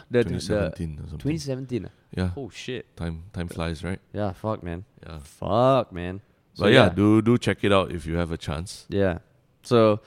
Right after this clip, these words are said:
Speaker 1: so that, that was, uh, our, our, our, our spiel on the whole YouTube scene in Singapore. It, like, if you are listening to this and don't really watch YouTube, please do check out some of the channels we mentioned because, yeah, there is a lot of good content coming out of Singapore.
Speaker 2: Yeah.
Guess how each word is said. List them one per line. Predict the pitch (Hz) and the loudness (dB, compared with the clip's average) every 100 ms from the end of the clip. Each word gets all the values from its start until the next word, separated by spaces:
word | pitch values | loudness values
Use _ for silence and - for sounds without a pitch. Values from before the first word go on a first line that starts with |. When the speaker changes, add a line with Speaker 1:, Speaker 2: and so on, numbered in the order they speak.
| _ - | _ -6
Speaker 1:
so | 113 | 4
that, | 123 127 120 | 4 6 4
that | 127 | 4
was, | 127 117 | 4 4
uh, | 104 95 90 | 4 4 2
our, | 85 95 | 0 0
our, | 80 95 95 - | 0 0 -2 -2
our, | 95 92 90 87 - | -4 -2 -2 -4 -4
our | 90 95 | -6 -6
spiel | - - 120 117 | -8 -4 0 2
on | 101 | 0
the | 92 | -2
whole | 98 110 107 - _ _ - | -2 0 -2 -6 _ _ -2
YouTube | 120 - 127 110 | -2 0 -4 -4
scene | 117 | -4
in | 104 | -4
Singapore. | 92 92 101 101 - - | -4 -6 -4 -4 -6 -4
It, | 143 127 131 - | -4 -2 -6 0
like, | 123 104 | 0 0
if | 131 | -2
you | 165 | 0
are | 165 | 0
listening | 139 147 143 | -4 -6 -8
to | 127 | -6
this | 131 | -4
and | 107 92 | -4 -4
don't | 117 | -4
really | 113 117 | -2 -2
watch | 95 107 | -2 -6
YouTube, | 104 104 117 113 - | -6 -6 -2 -4 -2
please | 135 135 | -4 -4
do | 117 113 | -4 -6
check | - 98 | -6 -6
out | 104 - | -6 -6
some | 101 | -8
of | 90 | -8
the | |
channels | 87 87 95 92 | -8 -8 -8 -8
we | 87 | -8
mentioned | 87 87 92 101 _ _ | -8 -8 -12 -12 _ _
because, | 95 110 101 | -4 -2 -2
yeah, | 117 92 85 98 | -2 -4 -6 -6
there | 98 | -6
is | 110 123 | -6 -6
a | 104 | -4
lot | 104 | -4
of | 90 | -6
good | 104 | -10
content | - 92 95 92 | -10 -10 -8 -10
coming | 87 90 | -10 -8
out | 87 | -10
of | |
Singapore. | - 80 82 80 - _ - | -12 -14 -10 -12 -12 _ -10
Speaker 2:
Yeah. | 85 | -6